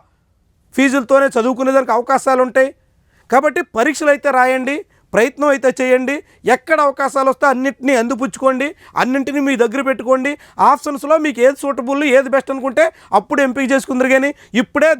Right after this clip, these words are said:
దేన్ని పరిమితం చేసేయకుండా, ఎక్కడ దేంట్లోనూ మీరే లైన్స్ గీసేసుకోకుండా, ఎక్కడ మీ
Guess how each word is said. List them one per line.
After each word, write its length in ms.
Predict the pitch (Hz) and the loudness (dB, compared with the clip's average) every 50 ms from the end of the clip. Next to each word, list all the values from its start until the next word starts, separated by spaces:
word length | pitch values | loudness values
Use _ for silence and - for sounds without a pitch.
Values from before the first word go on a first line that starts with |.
| 180 | 0
దేన్ని 280 | 233 254 269 269 277 311 - - | 2 2 2 2 -2 -6 -4 -2
పరిమితం 340 | 233 247 269 285 277 285 269 247 | -2 -2 -2 -2 -4 -4 -4 -4
చేసేయకుండా, 500 | 269 262 - 277 254 262 262 262 262 285 320 - - - _ - 214 233 | -4 -2 0 -2 -2 -2 -2 0 0 0 -2 -4 -10 -8 _ -2 -2 -2
ఎక్కడ 200 | - - 285 302 302 226 190 233 | -2 -2 0 0 0 0 0 0
దేంట్లోనూ 420 | 262 285 247 285 285 285 285 294 269 277 | 0 0 0 -2 -2 -2 -2 -2 -2 0
మీరే 200 | 277 294 302 302 285 - _ _ _ _ _ _ _ - | 2 2 2 0 0 -6 _ _ _ _ _ _ _ -2
లైన్స్ 360 | 170 226 269 311 - - 190 175 | 0 0 0 0 -2 -6 -8 -6
గీసేసుకోకుండా, 760 | 233 269 - - 277 - - 262 262 254 254 254 262 285 311 320 _ _ _ - 180 214 | -4 -4 -2 -2 -2 -2 0 -2 0 0 0 0 0 0 -2 -2 _ _ _ -4 -2 -2
ఎక్కడ 200 | 220 _ 285 294 311 294 277 | -2 _ -2 0 0 0 0
మీ 80 | 285 | -2